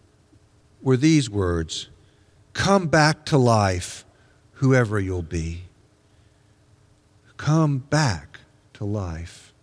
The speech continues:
Timing is everything. Price went on to reflect that when an era ends in our life,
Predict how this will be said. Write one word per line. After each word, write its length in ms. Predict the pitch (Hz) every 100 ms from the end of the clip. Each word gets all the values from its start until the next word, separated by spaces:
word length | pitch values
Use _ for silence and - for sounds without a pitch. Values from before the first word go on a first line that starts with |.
| _ _ _ _ _ _ _ _
Timing 580 | - 165 165 117 82 80 - - _ _ _ _ _ _ _ _ _ _
is 220 | - 101
everything. 540 | 110 90 82 - 82 80 - _ _ _ _ _ _ _ _ _ _ _ - - -
Price 340 | 165 170 165
went 140 | 160 143
on 180 | 143 127
to 120 | 139
reflect 600 | 120 - 151 135 120 -
that 320 | 117 120 - _ _ _ _ -
when 140 | 165
an 140 | 156 156
era 360 | 160 160 147
ends 460 | 139 147 147 131 113
in 100 | 123
our 140 | 113
life, 720 | 117 127 117 107 - - -